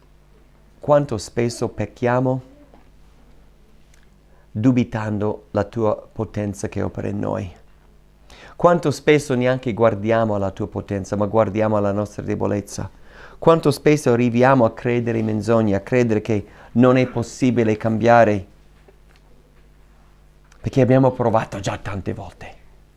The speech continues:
Ma il problema è che noi abbiamo provato e stiamo guardando alle nostre capacità naturali e non sono sufficienti, Padre.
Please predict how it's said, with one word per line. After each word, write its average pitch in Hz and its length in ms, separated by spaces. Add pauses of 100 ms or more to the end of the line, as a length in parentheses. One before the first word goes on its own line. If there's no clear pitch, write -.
(500)
Ma 110 100
il 113 80
problema 113 380
è 104 40
che 107 140
noi 107 380
abbiamo 98 340
provato 101 720 (1300)
e 101 120
stiamo 113 320
guardando 113 460
alle 107 160
nostre 110 460
capacità 98 760
naturali 101 720 (200)
e 185 120
non 107 220
sono 139 240
sufficienti, 95 680
Padre. - 440